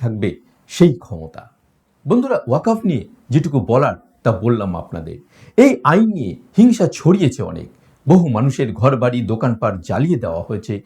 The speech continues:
এই বাংলা তথা ভারতের বিভিন্ন জায়গায়। বহু ঘরছাড়া মানুষ আতঙ্কে ঘরে ফিরতে পারেননি আজও। ভিডিও আপাতত শেষ করলাম।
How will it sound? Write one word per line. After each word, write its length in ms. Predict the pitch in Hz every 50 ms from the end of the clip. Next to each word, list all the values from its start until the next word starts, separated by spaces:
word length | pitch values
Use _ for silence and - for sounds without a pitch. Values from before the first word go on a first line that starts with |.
| _ - - -
এই 160 | 170 180 208 175
বাংলা 320 | 147 147 151 151 143 135
তথা 280 | - 139 123 - 107 - - - _ _ -
ভারতের 380 | 107 123 131 120 - - 107 92 78 80 101
বিভিন্ন 260 | 160 175 180 147 120 98
জায়গায়। 460 | - - 80 82 - - - - - _ _ _ _ - - _ _ -
বহু 220 | 139 240 254 277 262 175 135
ঘরছাড়া 380 | 147 170 175 - 202 196 196
মানুষ 340 | 156 123 120 143 165 147 117 - - - _ _ _
আতঙ্কে 400 | - 143 - 190 165 147 139 156 120
ঘরে 240 | 90 - 95 143 226 226
ফিরতে 240 | 220 185 151 - 165
পারেননি 440 | 139 - 131 123 127 131 131 123 104 - - - - _
আজও। 300 | - 120 120 - 95 80 73 - _ _ _ _ _ _ _ -
ভিডিও 300 | 113 170 196 196 240 240 -
আপাতত 360 | - 147 - 190 180 175 147 175 160 - - _ _ _ _ - -
শেষ 180 | - 208 - - -
করলাম। 360 | - 110 85 76 73 -